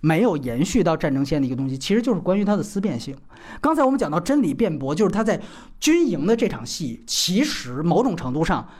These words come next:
就是刚才提，提到的，就是什么程度算杀人。他的军官已经跟他解释过来，就是说我们普遍的人对于上帝的第六条的训诫，不可杀人的理解是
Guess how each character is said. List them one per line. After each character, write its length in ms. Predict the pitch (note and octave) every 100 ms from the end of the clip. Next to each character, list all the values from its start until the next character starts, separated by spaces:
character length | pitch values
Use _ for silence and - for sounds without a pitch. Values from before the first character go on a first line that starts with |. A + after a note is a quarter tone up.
| -
就 140 | -
是 20 | F#3+
刚 140 | F#3+
才 100 | F#3
提， 160 | F#3 C#3
提 180 | -
到 160 | D3+ D#3
的， 120 | A#2+ -
就 100 | B3
是 160 | F#3 - - -
什 280 | - - D3+
么 160 | A#3+ G#4
程 220 | - B2+
度 120 | C#3
算 160 | C#3 A#2
杀 320 | - - D#3
人。 300 | B2+ G2 E2 - - -
他 140 | - E4
的 260 | D4+ D#3+ - - -
军 200 | D#4 E4
官 240 | D#4 D4+ D4+
已 140 | F3+
经 140 | D3+
跟 100 | G3
他 80 | C4+
解 180 | C4+ -
释 100 | -
过 160 | C#3+ C#3+
来， 100 | A#2+
就 140 | D#3+
是 80 | F3
说 260 | G#3+ A3 -
我 140 | C#3 C#3+
们 180 | E3 B3+
普 220 | - - A2+
遍 360 | F#3+ D4+ F#3+
的 80 | A#2+
人 320 | G#2+ G2 G2 - -
对 140 | F#3+
于 120 | D3+
上 320 | E3+ - F#3+
帝 240 | D3+ A3 C#3
的 280 | A2+ G#2+ G2+ - -
第 160 | A3+
六 240 | F#3 A3+ C#3+
条 200 | - A2
的 80 | C3
训 280 | - D3+
诫， 160 | A#2 C3+
不 180 | - A3
可 140 | G#2+
杀 200 | - E3+
人 200 | F3+ A#2+
的 60 | D3
理 200 | B2 D3
解 180 | D#3+ -
是 280 | - A2+